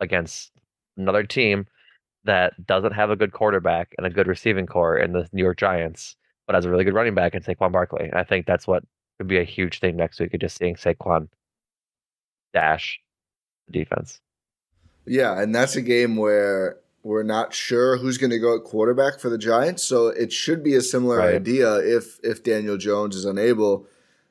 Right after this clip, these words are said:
Speaker 2: that, like, the pass game shouldn't be that much of a threat. It shouldn't be that
Speaker 1: Yeah.
Speaker 2: hard to make. Well, I mean, Saquon is Saquon. He looks great this season.
Speaker 1: He does.
Speaker 2: But running backs,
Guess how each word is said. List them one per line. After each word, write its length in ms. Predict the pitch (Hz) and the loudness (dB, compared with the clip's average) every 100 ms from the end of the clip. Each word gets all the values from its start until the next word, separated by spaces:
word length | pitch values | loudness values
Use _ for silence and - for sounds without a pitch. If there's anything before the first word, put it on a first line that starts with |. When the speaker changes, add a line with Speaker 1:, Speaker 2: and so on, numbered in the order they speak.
| - | -2
Speaker 2:
that, 440 | 110 110 107 - | 2 4 2 0
like, 380 | 110 110 95 - | -2 -4 -6 -12
the 100 | - | -8
pass 320 | 104 123 160 170 | -6 -2 -2 -2
game 220 | 170 156 | -8 -6
shouldn't 260 | 139 147 135 | -2 -2 2
be 60 | |
that 120 | 127 117 | 2 0
much 200 | 117 107 | -4 -6
of 80 | |
a 40 | 101 | -6
threat. 300 | 98 92 - | -6 -8 -8
It 120 | - | -10
shouldn't 380 | - - 151 151 | -6 -2 -2 0
be 100 | 131 | 2
that 240 | 127 113 - - | 2 2 -2 2
Speaker 1:
Yeah. 80 | |
Speaker 2:
hard 380 | 110 98 82 80 | 4 4 0 -4
to 100 | - | -6
make. 180 | 104 92 | -6 -2
Well, 140 | 110 107 | 0 4
I 80 | |
mean, 180 | 127 127 | 4 4
Saquon 460 | 127 147 147 120 110 | 4 2 4 2 2
is 160 | 98 | 0
Saquon. 320 | 110 104 95 92 | 0 0 -2 -4
He 60 | |
looks 160 | 101 - | -6 -8
great 460 | - - 90 110 101 | -12 -8 -4 -4 -4
this 220 | 85 - | -8 -8
season. 420 | - - 87 - - | -8 -8 -8 -10 -12
Speaker 1:
He 60 | 85 | -2
does. 560 | 87 82 80 - - | 2 2 0 -8 -6
Speaker 2:
But 280 | 131 123 120 | 0 0 0
running 340 | 120 131 147 143 | 0 0 2 2
backs, 720 | 131 127 123 - - - | 2 2 -2 -4 -4 -6